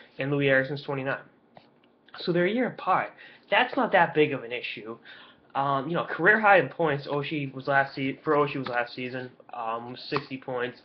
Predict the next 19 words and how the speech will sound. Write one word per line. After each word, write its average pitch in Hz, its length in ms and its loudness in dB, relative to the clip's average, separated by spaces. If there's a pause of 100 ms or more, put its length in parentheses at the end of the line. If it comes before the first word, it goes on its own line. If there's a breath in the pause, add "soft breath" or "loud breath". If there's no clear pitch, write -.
(560 loud breath)
um, 120 280 -2
and 131 80 -2 (140)
on 160 160 6
a 139 80 4
very, 139 260 6
very 131 200 4
good 127 240 -2
Saint 135 240 -6
Louis 123 200 -6 (120)
Blues 127 420 -6
team. 131 340 -8 (160)
And, 131 440 -4
uh, 127 240 4
Louis 156 220 0
Eriksson's 156 520 0
career 113 180 -6
high 110 220 -8
in 113 60 -14
points. 113 440 -12